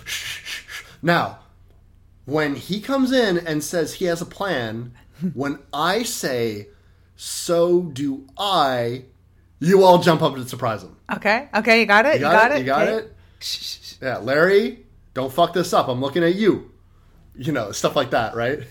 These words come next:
Speaker 2: Exactly. That is what it feels like.
Speaker 1: <laughs> It feels like, because when he's like, "So do I," and all the bodies come up, and they're, they have a, they're fucking going apeshit, but he can control them with his mind,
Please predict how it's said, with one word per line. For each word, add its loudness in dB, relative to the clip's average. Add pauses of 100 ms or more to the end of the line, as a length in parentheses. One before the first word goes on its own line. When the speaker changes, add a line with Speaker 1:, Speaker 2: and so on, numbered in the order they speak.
(240)
Speaker 2:
Exactly. -6 (280)
That 6
is 2
what -4
it -12
feels -12
like. -14
Speaker 1:
<laughs> -16
It -4
feels 0
like, 0
because -4 (260)
when -2
he's -6
like, -6
"So -12 (480)
do -20 (160)
I," -16 (680)
and -2
all 6
the 2
bodies 2
come -4
up, -2 (380)
and -2
they're, 0
they -4
have 0
a, -4 (200)
they're -4
fucking -6
going -6
apeshit, -6 (120)
but -4
he -6
can -10
control -4
them -6 (300)
with -2
his -6
mind, -6